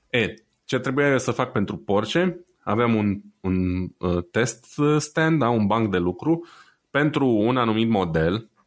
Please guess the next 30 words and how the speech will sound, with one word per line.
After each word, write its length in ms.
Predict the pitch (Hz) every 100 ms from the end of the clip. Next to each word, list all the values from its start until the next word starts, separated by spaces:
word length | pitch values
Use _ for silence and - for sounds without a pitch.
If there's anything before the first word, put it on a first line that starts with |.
| _
care 360 | - 98 98 92
încă 240 | 107 107 107
e 60 |
în 80 | 95
dezvoltare 500 | 92 90 87 104 98
și 140 | -
urmează 320 | 90 95 92 92
să 160 | -
iasă 360 | 92 - 90 85
la 400 | 87 92 90 - -
anul 220 | 95 90
sau 160 | 92
peste 240 | 87 95 90
doi 200 | 92 92
ani. 160 | 87
E 40 | 85
vorba 260 | 92 95
de 180 | 87 90
viitoarea 720 | 87 90 85 95 95 87 85 90
generație 460 | 90 90 95 - 85
de 80 |
Porsche 360 | 82 - 98 87
Macan, 600 | 87 85 - 98 90 87 _ - _ _ _
care 160 | 95 92
va 100 | 92
fi 140 | 107
și, 380 | - 101 101 95
uh, 520 | 92 87 85 85 85 - -
vehicul 440 | 90 90 92 - 85
electric. 560 | 80 80 - 175 -